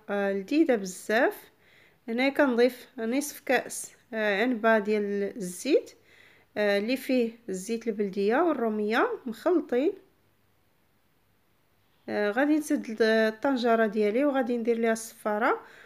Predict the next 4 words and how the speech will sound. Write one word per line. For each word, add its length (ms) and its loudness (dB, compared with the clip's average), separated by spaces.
وكنقص 800 2
العافيه 420 2
مزيان 760 0
باش، 400 -4